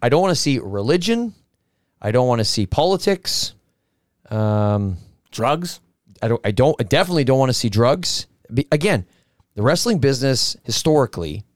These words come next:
Speaker 1: has had a negative connotation to it.
Speaker 2: Yep.
Speaker 1: People are, look at it as it's frowned down upon. Um, it's not legitimate. And, you know, so why do we need to remind them of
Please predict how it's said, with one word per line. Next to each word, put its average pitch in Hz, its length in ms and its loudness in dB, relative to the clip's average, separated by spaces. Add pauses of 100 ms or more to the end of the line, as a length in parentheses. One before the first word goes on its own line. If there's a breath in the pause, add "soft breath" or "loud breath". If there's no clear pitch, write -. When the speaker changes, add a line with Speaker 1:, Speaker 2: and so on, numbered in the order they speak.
(480)
Speaker 1:
has 120 280 -2
had 113 180 0
a 113 100 -2
negative 120 680 0 (340)
connotation 117 640 -4
to 69 180 -14
it. - 120 -18 (160)
Speaker 2:
Yep. 117 160 -18 (120)
Speaker 1:
People 123 320 0
are, 98 160 -2 (220)
look 131 280 0
at 143 180 4
it 139 100 2
as 107 440 0 (320)
it's - 140 -8
frowned 98 280 -2
down 135 220 2
upon. 123 640 0 (520)
Um, 95 520 0
it's - 200 -2
not 107 180 0
legitimate. 127 680 0 (600)
And, 107 580 0 (320)
you 113 120 0
know, 117 120 4
so 120 180 2
why 123 320 2
do 180 100 2
we 160 120 2
need 143 240 0
to 120 340 2 (440)
remind 127 500 0
them 95 420 -4 (500)
of 95 300 -4